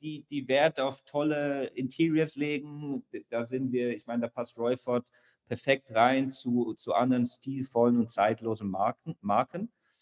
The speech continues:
Und, und da sehen wir auf jeden Fall viel Möglichkeit. Und in den nächsten zwölf Monaten werden wir da,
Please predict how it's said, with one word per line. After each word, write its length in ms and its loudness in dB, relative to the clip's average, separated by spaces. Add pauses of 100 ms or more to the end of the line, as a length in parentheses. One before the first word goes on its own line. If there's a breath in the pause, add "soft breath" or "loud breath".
(280)
Und, 280 2
und 200 -4
da 120 10
sehen 200 2
wir 120 6
auf 80 0
jeden 180 2
Fall 200 2
viel 180 -4
Möglichkeit. 580 0
Und 80 -8
in 80 -4
den 40 -4
nächsten 340 -4
zwölf 340 -2
Monaten 600 0
werden 320 -2
wir 160 -4
da, 500 0